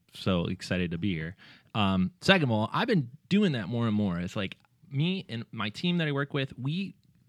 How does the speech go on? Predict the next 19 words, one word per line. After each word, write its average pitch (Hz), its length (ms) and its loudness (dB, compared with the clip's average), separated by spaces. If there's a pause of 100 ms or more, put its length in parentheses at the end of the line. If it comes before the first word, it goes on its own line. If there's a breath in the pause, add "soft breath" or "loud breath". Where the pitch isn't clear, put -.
(240)
constantly 170 540 -4
say 139 340 -2
no 123 220 0
for - 180 -4
other 95 200 -4
people, 127 480 -4 (220 soft breath)
and 110 60 -6
we 104 80 -4
say 120 300 -2
no 120 200 0
for 117 160 -2
our 92 80 0
customers, 117 500 -6
and 98 60 -8
we - 60 -10
say 107 280 -4
no 104 220 0
for, - 180 -8
like, 87 240 -8